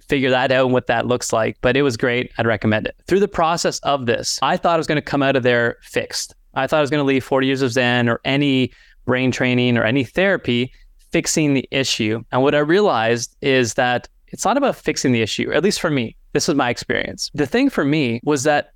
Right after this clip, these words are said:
I needed to be aware of things. I needed to bring awareness to it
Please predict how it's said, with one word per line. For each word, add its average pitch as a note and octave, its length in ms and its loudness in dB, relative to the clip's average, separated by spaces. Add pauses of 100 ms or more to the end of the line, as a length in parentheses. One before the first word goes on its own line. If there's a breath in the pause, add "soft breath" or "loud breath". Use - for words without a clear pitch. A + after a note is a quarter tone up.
(100)
I C3 60 -2
needed E3+ 220 0
to G3+ 60 0
be F3 200 2
aware C3 680 0 (300)
of B2+ 140 -2
things. A#2 580 -4
I - 80 -2
needed D#3+ 220 2
to E3 40 0
bring D#3 220 0
awareness B2+ 540 0
to C#3 260 2
it - 160 -4